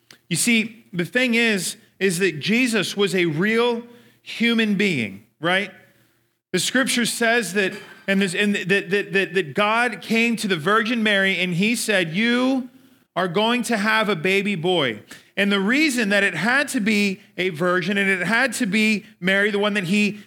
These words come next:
selected, was because we talked about it last night. When you have two imperfect things,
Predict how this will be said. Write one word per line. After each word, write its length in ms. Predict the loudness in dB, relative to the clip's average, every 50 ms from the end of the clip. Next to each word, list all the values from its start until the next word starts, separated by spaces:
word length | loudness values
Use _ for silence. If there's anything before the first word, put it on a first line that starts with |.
| _
selected, 680 | -6 -4 -2 0 2 2 2 0 0 -2 -2 -4 -2 -2
was 220 | -2 -2 -2 -2
because 580 | -2 -2 -4 -2 -2 -2 0 2 2 0 -2 -2
we 200 | -2 -2 -2 -2
talked 340 | -2 0 0 0 0 -2 -2
about 220 | -2 0 0 0
it 80 | 0 0
last 340 | 0 0 0 0 -2 -2
night. 260 | 0 0 2 2 2 2
When 140 | 0 0
you 120 | 2 0 0
have 280 | 0 2 0 0 -2
two 500 | -4 -4 -2 0 2 2 2 0 0 -2 -6 -12 -20 -18 _
imperfect 720 | -2 0 0 0 0 -2 0 0 0 0 0 -2 -2 -2 -4
things, 760 | -6 -4 -2 0 2 2 0 0 -2 -2 -2 -2 -2 -4